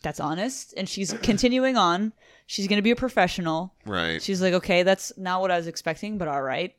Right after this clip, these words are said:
Speaker 1: And
Speaker 2: <laughs>
Speaker 1: so, you know what I mean? But then, so th-, we're already getting, like, a sense that Kate is a little bit
Speaker 2: Right.
Speaker 1: on edge about this just from the outset of, like,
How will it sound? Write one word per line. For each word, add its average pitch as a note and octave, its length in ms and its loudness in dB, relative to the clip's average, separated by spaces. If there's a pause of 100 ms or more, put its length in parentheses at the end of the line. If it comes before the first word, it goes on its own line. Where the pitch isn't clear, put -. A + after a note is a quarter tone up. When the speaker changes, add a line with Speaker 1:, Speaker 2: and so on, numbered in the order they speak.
(200)
Speaker 1:
And D#3 380 0
Speaker 2:
<laughs> - 180 2
Speaker 1:
so, F3 320 2 (160)
you A#3+ 140 4
know C4 60 8
what B3 100 6
I A#3+ 40 4
mean? B3 180 0 (420)
But A3 140 4
then, B3 200 2
so A#3 320 4
th-, F#3+ 220 -8
we're A3+ 200 4
already A3 280 6
getting, G3 340 0
like, E3+ 180 -4
a E3 60 -6
sense - 420 -4
that E3 280 0
Kate E3+ 260 2
is D3+ 160 0
a D#3+ 80 2
little D#3 260 2
bit D3+ 380 2 (140)
Speaker 2:
Right. F#2 440 4 (180)
Speaker 1:
on E3+ 160 4
edge D#3 220 4
about D#3+ 360 2
this D#3+ 200 2
just - 240 -4
from E3 120 -4
the D#3+ 100 -2
outset D#3 420 -2
of, D#3 180 -6
like, C#3 360 -6